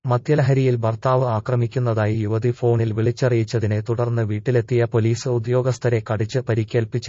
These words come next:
യുവാവിനെ ഇരവിപുരം പോലീസ് അറസ്റ്റ് ചെയ്തു. കൊല്ലം ഈസ്റ്റ് കടപ്പാക്കട ഫാമിലി നഗർ പന്ത്രണ്ട് പഴയത്ത് കിഴക്കതിൽ വീട്ടിൽ സുജിത്തിനെയാണ്, ഇരുപത്തിയെട്ട്, അറസ്റ്റ് ചെയ്തത്. കഴിഞ്ഞ ദിവസം രാത്രി പട്രോളിംഗിലുണ്ടായിരുന്ന ഇരവിപുരം സ്റ്റേഷനിലെ എസ് ഐ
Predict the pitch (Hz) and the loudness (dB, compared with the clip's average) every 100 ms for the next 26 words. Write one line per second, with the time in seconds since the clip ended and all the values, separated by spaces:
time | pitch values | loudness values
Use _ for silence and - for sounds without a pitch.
0 | 113 107 110 113 113 107 113 110 107 123 | 0 2 0 2 0 -2 -2 -2 0 0
1 | 117 113 110 113 - 113 104 104 117 107 | 0 0 0 0 0 -2 -2 -4 -6 -4
2 | 95 90 90 _ _ _ _ _ _ _ | -4 -6 -12 _ _ _ _ _ _ _
3 | 160 160 180 170 151 - 170 - 131 131 | 2 4 4 4 2 0 -2 0 0 2
4 | 127 131 127 123 123 120 123 120 117 110 | 0 2 0 0 2 2 2 2 0 0
5 | 127 127 110 127 120 127 120 110 113 110 | 0 0 -2 0 0 0 0 0 0 0
6 | 131 123 117 117 123 120 113 123 110 127 | -4 0 0 0 0 0 0 -2 0 -2
7 | 127 135 120 - 120 113 104 104 - 123 | 0 0 0 0 0 2 0 -4 -4 0
8 | 135 139 135 120 113 117 113 110 113 110 | 2 0 2 0 2 -2 -4 -4 -4 -4
9 | 131 117 98 92 90 - _ _ _ _ | -4 -2 -2 -4 -8 -14 _ _ _ _
10 | _ _ - 147 165 180 180 143 143 147 | _ _ -2 2 4 4 4 2 2 2
11 | 131 120 117 - 139 117 107 127 127 120 | 2 2 2 0 -2 -2 0 2 4 4
12 | 123 117 113 110 113 110 110 117 117 131 | 2 2 2 2 0 0 0 0 2 0
13 | 123 123 120 110 117 113 113 110 113 - | 0 -2 0 0 2 0 0 0 -2 0